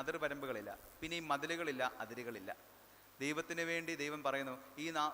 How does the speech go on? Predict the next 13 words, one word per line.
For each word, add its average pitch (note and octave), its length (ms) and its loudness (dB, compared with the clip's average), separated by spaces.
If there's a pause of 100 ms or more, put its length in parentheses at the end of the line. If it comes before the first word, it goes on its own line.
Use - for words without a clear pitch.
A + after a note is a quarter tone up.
(100)
നോമ്പ് E3+ 320 0
കാലം D3 300 6
നിങ്ങൾ D3 180 2 (420)
ഒരുങ്ങുകയാണെങ്കിൽ, D3 840 2 (640)
ഒരു, D#3 100 2 (180)
ഒരു, D#3 140 0 (380)
ഒരു D3+ 180 -4
ദൈവത്തിൻ്റെ F3 540 2 (240)
മഹത്തരമായ E3 680 4
പ്രത്യാശയുടെയും E3 760 0
രക്ഷയുടെയും E3 460 0 (340)
ആ, - 20 8 (280)
ആ D#3 40 8